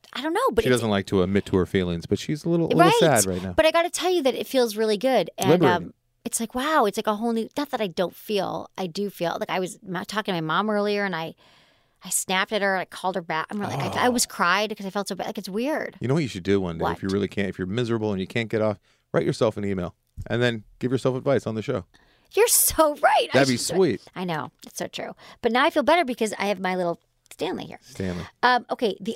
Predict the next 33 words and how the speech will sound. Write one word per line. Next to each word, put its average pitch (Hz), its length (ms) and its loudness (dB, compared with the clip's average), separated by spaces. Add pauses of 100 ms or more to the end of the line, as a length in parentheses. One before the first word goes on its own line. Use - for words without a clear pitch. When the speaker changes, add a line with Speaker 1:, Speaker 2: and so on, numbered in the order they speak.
(120)
Speaker 1:
optimum 294 480 0
d-, - 100 -2
amount 247 280 2
of - 40 -6
time 233 220 0
for 220 120 0
a 208 60 2
first 220 300 -4
date 202 200 0
is 196 160 -6
two - 220 -4
and 190 80 -2
a 226 40 -2
half - 100 -6
hours 185 400 0
and 202 140 -4
gives 185 200 -2
the 202 80 -2
highest 202 380 -2
potential 214 400 -4
for 196 140 -4
a 190 40 -4
second 175 360 -6
date. - 320 -10 (400)
If - 120 -12
you're 190 80 0
there 180 120 0
for 170 100 -16
two 170 100 -6
and 165 60 -4
a - 20 -4
half 190 80 -2
hours, 240 460 2